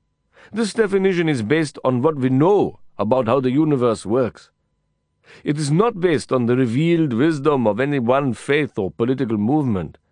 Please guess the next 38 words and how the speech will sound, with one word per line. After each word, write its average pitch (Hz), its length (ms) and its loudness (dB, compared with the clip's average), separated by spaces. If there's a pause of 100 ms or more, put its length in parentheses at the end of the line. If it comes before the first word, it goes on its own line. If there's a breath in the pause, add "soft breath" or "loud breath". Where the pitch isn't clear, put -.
(520 soft breath)
It 139 160 -4
is 135 200 -6
common 196 520 0
to 143 140 -4
the 120 120 -2
best 156 360 -2
principles 151 500 -2
of 110 140 -2
all 190 240 2
of 196 140 0
them, 123 260 -4 (420)
but 135 240 -2
it 135 120 -6
is 117 140 -4
based 160 420 -2
on 127 180 0
what 120 140 0
we 107 140 -4
know 127 560 0 (480)
rather 131 300 0
than 110 200 -2
what 120 140 0
we 110 140 -4
believe. 95 680 -4 (840)
In 104 140 -6
that 190 160 -2
sense, - 520 -8 (140)
it 151 160 -4
is 170 160 -2
objective. 135 640 -4 (1000 soft breath)
Of 117 160 -6
course, 196 380 -2
what 135 200 -2
we 104 120 -4
know 156 420 0
about 92 300 -2
the 92 80 -6
universe 113 600 -4